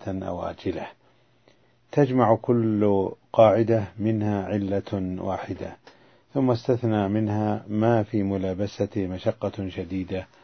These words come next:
أو مفسدة تربي على تلك المصالح. وكذلك شرع الله عز وجل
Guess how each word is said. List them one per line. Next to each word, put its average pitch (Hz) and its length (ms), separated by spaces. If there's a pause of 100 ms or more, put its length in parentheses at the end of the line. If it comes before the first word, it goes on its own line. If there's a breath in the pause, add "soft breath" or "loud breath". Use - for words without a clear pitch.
(400 soft breath)
أو 127 160
مفسدة 113 840
تربي 101 420
على 98 380
تلك 107 260
المصالح. 90 720 (560 soft breath)
وكذلك 131 460
شرع 120 420
الله 101 400
عز 95 200
وجل 95 460